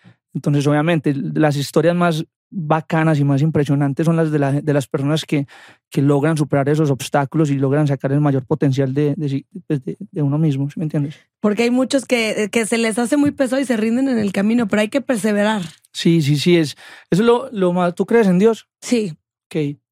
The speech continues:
Speaker 1: Y pues, no me gusta hablar tanto de eso porque la gente de pronto no entiende, pero a mí lo que más me sirve es que cuando me levanto vuelto nada, como en esos días que uno no quiere hacer nada y, puta, y uno es como, ah,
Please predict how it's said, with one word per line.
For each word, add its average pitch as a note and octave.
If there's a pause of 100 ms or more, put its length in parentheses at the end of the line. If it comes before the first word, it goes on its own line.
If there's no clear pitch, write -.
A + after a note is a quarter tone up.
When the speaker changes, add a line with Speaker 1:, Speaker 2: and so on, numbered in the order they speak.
(260)
Speaker 1:
Y E3+
pues, D#3+ (1120)
no D#3+
me F#3+
gusta G3+
hablar G3
tanto G3
de F#3+
eso F#3
porque E3
la D#3
gente D3
de E3+
pronto D3+
no F3
entiende, E3+ (380)
pero F3
a -
mí F3+
lo G#3
que G#3
más F3
me F3+
sirve F#3
es D3+
que F3+
cuando D#3 (180)
me D#3+
levanto D#3+
vuelto F#3+
nada, F#3+ (360)
como D#3+
en D#3
esos E3
días G3
que D#3+
uno D#3+
no G3
quiere G3
hacer F#3
nada F#3
y, F3+
puta, -
y F#3
uno F#3
es F3+
como, D#3+
ah, D#3+